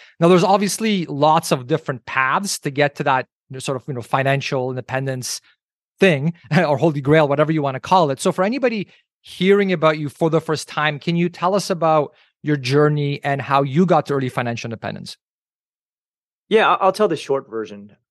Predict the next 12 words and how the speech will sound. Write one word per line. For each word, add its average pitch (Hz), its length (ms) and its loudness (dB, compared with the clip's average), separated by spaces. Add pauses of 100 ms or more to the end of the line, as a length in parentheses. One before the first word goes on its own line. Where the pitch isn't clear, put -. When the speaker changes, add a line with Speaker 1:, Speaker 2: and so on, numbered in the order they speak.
(160)
Speaker 2:
Uh, 143 140 -2
so - 160 4
basically, 143 840 0
my 120 160 -2
wife 135 280 0
and 127 80 -8
I, 120 140 -2
we 117 140 -8
started 117 440 -6
a 107 80 -6
handkerchief 113 600 -10
business 95 520 -10